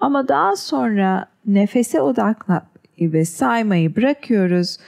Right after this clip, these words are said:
ve daha sonra en son bölümde dört dakikada, e, zazen yapıyoruz. Yani ne oluyorsa onu görme,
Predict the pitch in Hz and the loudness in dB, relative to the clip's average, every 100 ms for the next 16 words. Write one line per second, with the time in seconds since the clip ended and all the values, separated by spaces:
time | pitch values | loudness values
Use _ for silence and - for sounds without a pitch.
0 | - - - - 226 226 214 233 240 240 | -20 -20 -14 -2 0 2 2 0 -2 -2
1 | 208 185 175 170 170 - 214 233 233 214 | 0 2 2 2 0 -2 0 0 -2 -2
2 | 190 180 175 160 160 160 160 190 202 - | 0 2 0 0 0 0 2 0 0 -2
3 | 175 165 160 - 147 143 147 151 - - | -2 0 -2 0 0 2 0 -2 -10 -20
4 | - _ _ - 151 147 139 139 - - | -20 _ _ -4 0 2 0 0 -4 -10
5 | - 180 185 185 196 175 165 160 156 - | -8 -2 0 2 2 0 0 0 -2 0
6 | 156 143 147 156 - 285 294 277 262 262 | 0 2 2 -2 -2 0 0 0 -2 0
7 | 294 277 254 214 208 - 202 185 214 _ | 0 0 0 2 0 -2 -2 -2 -2 _
8 | _ _ _ _ - 226 214 220 226 _ | _ _ _ _ -2 0 2 0 -4 _
9 | 220 214 190 180 170 160 190 | -4 0 2 2 0 0 -2